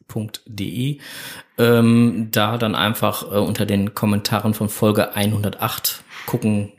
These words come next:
Da sind, äh, einige, also da wurde es noch ein bisschen hin und her geschrieben. Ja. Ähm, aber vielleicht noch mal so zwei, drei kleine, ähm,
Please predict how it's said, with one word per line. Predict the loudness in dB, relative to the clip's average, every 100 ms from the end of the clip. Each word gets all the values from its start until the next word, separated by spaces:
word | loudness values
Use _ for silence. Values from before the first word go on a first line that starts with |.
| _ _ _ _ _ 0
Da | 2 4
sind, | 2 0 -2
äh, | -4 -4 -6 -10 _ _ _ _ -6
einige, | -2 -2 0 -2 -4 -12 -8
also | -4
da | -2 -2
wurde | -2
es | -2
noch | -2
ein | -2
bisschen | -2
hin | -2
und | -6 -8
her |
geschrieben. | -8 -8 -8 -14 -18 _ _ _ _ _ _ _ _ _
Ja. | -6 -6 -10 -10 -6 -4 -6 -8 2
Ähm, | 6 6 4 -2 -14 -4
aber | 0 2
vielleicht | 4 2 2
noch | 0
mal | 0
so | 0
zwei, | 0 0 0 0
drei | 0 -4
kleine, | -2 -2 0 0 -2
ähm, | 0 2 2 2 0